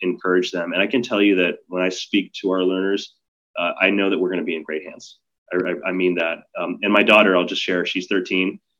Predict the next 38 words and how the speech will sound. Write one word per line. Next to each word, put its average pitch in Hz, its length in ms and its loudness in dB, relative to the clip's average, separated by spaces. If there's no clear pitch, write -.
and, 90 340 2
uh, 87 140 2
she 92 340 0
shared 92 320 -2
with 92 100 0
me 90 120 0
recently 87 420 -2
that 85 180 -8
she 87 380 -6
wants 90 240 -6
to 82 200 -8
shadow 90 320 0
our 80 220 -2
pediatricians. 80 600 -8
She's - 380 -14
interested 95 280 -6
in 87 60 -2
becoming 87 320 -4
a - 20 -10
p-, - 180 -16
uh, - 400 -8
pediatrician. 85 560 -8
And, 80 140 -12
um, 82 240 -4
that 113 180 6
gives 113 220 10
me, 90 260 2
gives 98 160 2
me 92 120 2
great 87 200 2
hope, 87 220 0
um, 82 300 -4
and 95 80 2
excitement 87 420 2
actually 76 280 -4
for 73 100 -14
the 73 80 -12
future. - 400 -10